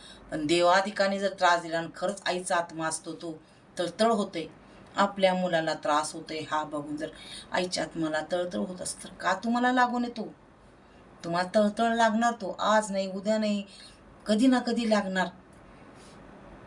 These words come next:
म्हणून कुणालाही बोलताना विचार करून बोलायचं असते, समजलं का?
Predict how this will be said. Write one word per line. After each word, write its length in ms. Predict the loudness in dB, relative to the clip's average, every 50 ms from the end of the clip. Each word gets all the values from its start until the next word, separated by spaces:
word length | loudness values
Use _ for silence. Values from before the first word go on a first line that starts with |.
| -20 -20 -20 -20 -20 -20 -20 -18 -18 -18 -10 -4
म्हणून 200 | -2 0 0 0
कुणालाही 600 | -2 -4 -4 0 2 2 2 2 0 0 -2 -4 -6
बोलताना 580 | -4 -2 -2 -2 0 0 0 0 0 0 -2
विचार 360 | -2 -2 -4 -2 -2 -2 -2 -2
करून 300 | -4 -4 -4 -4 -4 -4
बोलायचं 360 | -6 -4 -4 -4 -6 -6 -8
असते, 260 | -8 -8 -8 -10 -10 -10 -16 -20 -20 -20 -20 -20 -20 -20 -8 -2
समजलं 440 | 0 2 4 4 4 2 0 -2 -6
का? 140 | -8 -10